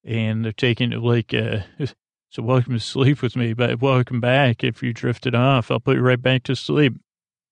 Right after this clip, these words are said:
Uh, so at some point, Ryan Gosling and Macaulay Culkin were wearing T-shirts of each other, wearing T-shirt, like a m-, M C, m-, m-, very M C Escher-ish, uh, and I don't know how many, how much of it was real and how much of it, but it seemed like they're just printing out shirts. Like, uh, it was really good. Like, uh,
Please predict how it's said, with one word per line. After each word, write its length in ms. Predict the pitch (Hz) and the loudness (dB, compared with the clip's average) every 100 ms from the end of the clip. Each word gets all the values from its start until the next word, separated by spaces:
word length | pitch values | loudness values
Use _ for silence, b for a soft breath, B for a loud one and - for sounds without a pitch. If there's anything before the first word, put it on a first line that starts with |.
| _ _ 147 | _ _ -4
Uh, 440 | 120 113 131 127 | 0 0 2 0
so 200 | - 160 | 0 0
at 100 | 147 | 0
some 200 | - 190 | 2 0
point, 340 | 185 143 131 135 | 2 2 2 0
Ryan 340 | 127 139 135 | 0 2 4
Gosling 560 | 131 131 131 - 135 123 | 4 4 2 2 2 4
and 80 | 117 | 2
Macaulay 380 | 113 135 131 120 | 0 0 0 2
Culkin 420 | 131 123 123 117 | 0 0 0 -2
were 80 | 117 | 0
wearing 300 | 131 127 120 | 2 2 2
T-shirts 560 | 160 143 - 135 - | -2 0 2 0 0
of 80 | 123 | -2
each 180 | 117 - | 0 2
other, 260 | 135 123 | 2 2
wearing 360 | 117 127 123 113 | 2 2 2 0
T-shirt, 400 | - 131 - 131 | -2 -4 -2 -2
like 260 | 135 131 139 | 0 0 0
a 60 | |
m-, 200 | 127 135 | -2 0
M 300 | 151 139 151 | 0 2 0
C, 260 | - 135 127 | 0 0 0
m-, 160 | 127 | 0
m-, 200 | 139 135 | 0 -2
very 340 | 131 139 143 135 | 0 2 2 2
M 140 | 135 | 0
C 240 | - 135 120 | 0 -2 2
Escher-ish, 800 | 127 127 - 120 117 117 - - | 2 2 0 -2 -2 -6 -8 -6
uh, 460 | 120 117 123 117 110 _ _ _ _ _ _ _ _ - | -2 -2 -2 -4 -6 _ _ _ _ _ _ _ _ -6
and 100 | 135 | 0
I 60 | |
don't 120 | 143 | 2
know 120 | 143 127 | 4 4
how 120 | 135 | 4
many, 200 | 135 123 - - | 4 2 0 -4
how 100 | 127 | 0
much 220 | 131 - | 0 2
of 80 | 127 | 0
it 20 | |
was 160 | 117 127 | 0 0
real 480 | 127 131 131 120 | 0 4 4 4
and 80 | 117 | 2
how 140 | 117 127 | 0 2
much 260 | 120 - | 0 0
of 120 | 120 | -2
it, 180 | 120 120 | -2 -2
but 120 | 127 | -2
it 60 | 131 | -2
seemed 220 | - 151 | -2 0
like 100 | 139 | 2
they're 160 | 143 131 | 2 0
just 220 | 117 - | 0 -4
printing 260 | 151 135 127 | 0 2 2
out 180 | 120 | 2
shirts. 540 | - - 135 127 - 139 | -2 0 0 0 -4 -4
Like, 300 | 123 123 - | -2 -2 0
uh, 380 | 123 113 117 117 | -2 0 -2 -2
it 60 | |
was 180 | 131 120 | -2 0
really 260 | 196 165 127 | 2 4 2
good. 240 | 156 135 | -2 -2
Like, 240 | 135 120 131 | 0 0 2
uh, 360 | 120 120 113 | 0 0 -4